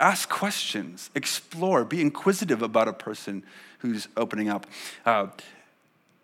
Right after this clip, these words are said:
when we begin to fix people who open up to us out of their vulnerability, their, if they share their emotions, they share their feelings, they share their passions, they share what's inside of them,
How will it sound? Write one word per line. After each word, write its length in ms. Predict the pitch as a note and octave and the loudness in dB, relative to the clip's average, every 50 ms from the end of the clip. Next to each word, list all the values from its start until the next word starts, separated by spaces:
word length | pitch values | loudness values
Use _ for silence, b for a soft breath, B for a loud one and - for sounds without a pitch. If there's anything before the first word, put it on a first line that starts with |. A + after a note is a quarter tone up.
| _ _ _ _ _ | _ _ _ _ _
when 200 | - C3 C#3+ D3+ | 0 4 4 6
we 100 | D#3+ F#3 | 6 6
begin 300 | F3 C#3+ D#3 D3+ G#3 G#3 | 4 2 2 4 4 4
to 80 | F#3+ E3+ | 4 2
fix 400 | - - - G#3+ G#3 - - - | 2 4 2 2 2 2 -2 -6
people 320 | - - A2+ G2 - A2 | -2 -4 -4 -4 -4 -8
who 180 | - - C#3 - - | -2 0 0 2 4
open 260 | D3+ D#3+ D3+ D#3 C3+ | 2 2 4 2 2
up 180 | C3+ C3+ - - | 2 2 0 -4
to 200 | - A2+ G#2 G2 | -8 -6 -4 -4
us 160 | G2+ - - | -4 -4 -2
out 120 | F#2+ A2 A#2 | 0 2 2
of 100 | A2+ A2+ | 2 0
their 100 | A2+ A2 | -2 -2
vulnerability, 640 | G#2+ A2+ A2 A2 G#2 G#2 A2 A2+ G#2+ G2+ G2 G2+ | 0 -2 -2 -2 -2 -2 -2 -2 -2 -2 -4 -6
their, 260 | G2 A#2 G#2 G2 G2+ - B2+ | -4 -4 -2 -2 -2 -4 -4
if 100 | B2 - | -4 -4
they 120 | A2+ A2 | -4 -2
share 340 | - - - - F#3 F#3 F#3 | -2 -2 0 4 4 4 6
their 120 | E3+ E3 | 6 4
emotions, 600 | D3+ C3+ B2+ B2 B2+ A#2+ - B2 B2 B2 A#2+ A#2 | 4 4 4 2 0 0 -2 -4 -2 -2 -4 -4
they 100 | - G2+ | -6 -6
share 440 | G2 - - - - - D#3+ F3 E3+ | -6 -6 -6 -6 -4 -2 0 2 2
their 120 | D#3+ D3 C3 | 2 0 0
feelings, 460 | - - C3 C3 C3 B2+ B2+ A#2+ G#2+ | -2 -2 -2 -2 0 -2 -2 -4 -4
they 100 | G#2 G2 | -6 -6
share 300 | - - - G3 G3 F3 | -6 -4 -2 0 0 0
their 100 | E3 C3 | 0 -2
passions, 520 | - C3+ A#2 A#2 A#2 - - C3 A2+ G2+ | -4 -6 -4 -4 -4 -4 -6 -8 -6 -6
they 80 | A2+ A2 | -6 -6
share 260 | A2 - - E3 F3+ | -6 -2 0 0 0
what's 160 | D#3+ C3 - | 0 -2 -2
inside 340 | A#2+ C#3+ C#3 - - G2+ F2+ | -4 -4 -2 -2 -2 -2 -4
of 80 | F#2+ G2 | -4 -8
them, 80 | G2 | -10